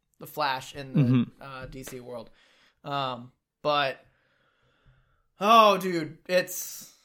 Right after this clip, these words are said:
Speaker 1: I saw the one clip of it where it's just like, zoop, and I'm like, "Mm,
Speaker 2: Uh-oh.
Speaker 1: something's, there's gonna be some vague, like, ambiguous power sets going on here."
Speaker 2: Oh, I'm sure.
Speaker 1: Also, don't really know what's going on with most of their powers.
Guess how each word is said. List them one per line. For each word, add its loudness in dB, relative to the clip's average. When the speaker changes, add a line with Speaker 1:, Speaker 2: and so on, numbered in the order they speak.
Speaker 1:
I 0
saw 2
the 2
one -2
clip -2
of 4
it -4
where 0
it's 0
just -10
like, -10
zoop, 2
and -6
I'm -4
like, -8
"Mm, -4
Speaker 2:
Uh-oh. 2
Speaker 1:
something's, -2
there's 0
gonna -2
be -2
some -4
vague, 2
like, -8
ambiguous 0
power 6
sets -4
going -2
on 0
here." -4
Speaker 2:
Oh, 6
I'm 4
sure. -4
Speaker 1:
Also, 2
don't 2
really -2
know 0
what's 0
going -4
on -4
with -8
most -4
of -10
their -4
powers. -10